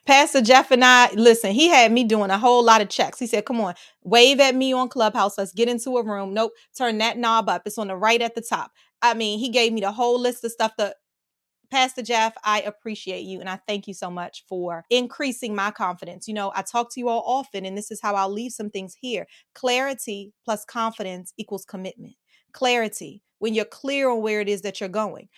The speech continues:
I knew where it was that I wanted to go. I already saw the outcome. I saw me talking to you all here. I saw me piping in the juicy conversations that were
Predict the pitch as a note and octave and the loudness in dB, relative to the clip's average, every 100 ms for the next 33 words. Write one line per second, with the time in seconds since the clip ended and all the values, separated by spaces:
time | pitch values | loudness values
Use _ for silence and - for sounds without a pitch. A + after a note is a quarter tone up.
0 | _ A3+ A#3 A#3+ D#4 C#4 A#3+ G3+ G#3+ G#3 | _ -2 0 -2 -4 0 0 0 -4 -4
1 | F#3+ F#3 G3+ A#3 G#3 F3 F3 A3 G3 A3 | -4 -4 -6 -8 -8 -6 -4 -2 -2 -2
2 | G3+ F#3+ - A3 B3 F#3+ F3+ G3+ - G3+ | -4 -8 -2 0 0 -2 -2 -4 -4 -6
3 | F3+ A3+ A3+ - C4+ C4+ C4 A3+ A3+ C#4 | -4 -4 -4 -4 2 2 2 -2 -2 -2
4 | C4+ G#3 G#3 G#3 G#3 F#3+ F#3 - E4 E3 | -2 -6 -10 -10 -8 -6 -8 -8 -10 -10
5 | - - - G3 A#3+ A#3 - C4+ C#4 B3+ | -12 -20 -10 -2 -2 -4 -2 0 0 -2
6 | A#3 - - C#4 A3+ A#3 G#3+ B3 B3+ A3 | -6 -8 -4 -4 -4 -8 -8 -6 -4 -4
7 | F3+ E3+ A#3+ - G#3+ A3+ G3+ G3 - C4+ | -6 -8 -10 -12 -12 -10 -8 -8 -8 -10
8 | - F#3 F#3+ F#3+ G3 - - - A3 A3 | -10 -12 -8 -6 -6 -8 -20 -4 0 0